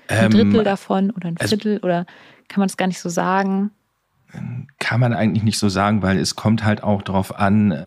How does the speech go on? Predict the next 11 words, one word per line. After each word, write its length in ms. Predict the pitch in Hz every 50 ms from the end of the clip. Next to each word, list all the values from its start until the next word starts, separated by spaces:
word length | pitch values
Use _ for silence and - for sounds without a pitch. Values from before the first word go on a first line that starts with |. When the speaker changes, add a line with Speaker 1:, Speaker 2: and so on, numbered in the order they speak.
| _ -
Speaker 2:
über 220 | 90 92 101 92
welche 240 | 95 95 95 - 92
Erreger 400 | 90 90 90 107 117 127 131 131
sprechen 480 | - - - 131 131 131 131 127 120 113
wir. 420 | 117 120 123 120 120 120 120 110 - _ - - - -
Gibt 200 | 110 107 - -
es 120 | 107 -
Verletzungen 500 | - 98 92 98 98 - - - 104 101
in 80 | 87 85
der 100 | 92 92
Mundschleimhaut? 1400 | 92 101 120 127 - - - 107 110 107 107 107 98 95 95 95 98 98 101 101 98 - - - - - -